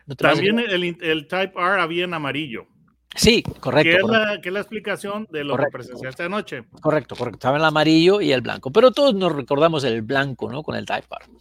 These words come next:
Speaker 1: Ah, bueno, después de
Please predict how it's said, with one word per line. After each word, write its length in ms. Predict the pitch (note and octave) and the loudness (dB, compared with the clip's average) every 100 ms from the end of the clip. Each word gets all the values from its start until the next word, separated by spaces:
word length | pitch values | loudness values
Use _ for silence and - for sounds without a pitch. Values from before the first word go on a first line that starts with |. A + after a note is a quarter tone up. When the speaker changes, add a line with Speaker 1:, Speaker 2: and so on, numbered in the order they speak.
| - - - - - | -20 -20 -18 -12 4
Speaker 1:
Ah, 540 | A3 A3+ A3+ A3 G#3+ - _ _ _ _ _ _ _ _ _ _ _ - | 8 10 10 10 8 2 _ _ _ _ _ _ _ _ _ _ _ 0
bueno, 260 | A3 F3 - _ _ _ _ _ _ _ _ _ _ _ _ _ | 4 4 0 _ _ _ _ _ _ _ _ _ _ _ _ _
después 540 | D#3 F#3 - C#4 B3+ F#3 | -2 -2 -2 -2 -2 0
de 300 | D#3+ A#2 | -2 -4